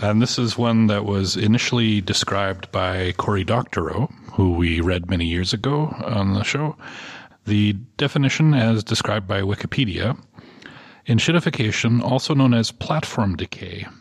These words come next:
is the pattern of decreasing quality of online platforms that act as two-sided markets. So that's a way of saying that, uh,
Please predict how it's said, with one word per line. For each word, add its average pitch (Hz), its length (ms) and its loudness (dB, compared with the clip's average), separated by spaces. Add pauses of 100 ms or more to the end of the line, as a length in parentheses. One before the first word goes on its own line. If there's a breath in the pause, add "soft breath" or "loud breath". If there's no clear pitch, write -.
(180)
is 104 160 -2
the 98 80 -2
pattern 151 400 0
of 110 180 0
decreasing - 540 2
quality 95 580 -2
of 98 240 -2
online 127 400 4
platforms 92 760 -2
that 101 140 -2
act 120 320 -2
as 101 320 -2
two-sided 95 640 -2
markets. - 520 0 (800 loud breath)
So 113 640 2
that's 139 200 2
a 185 60 2
way 143 140 4
of 123 80 2
saying 110 400 4
that, 95 280 0
uh, 98 420 0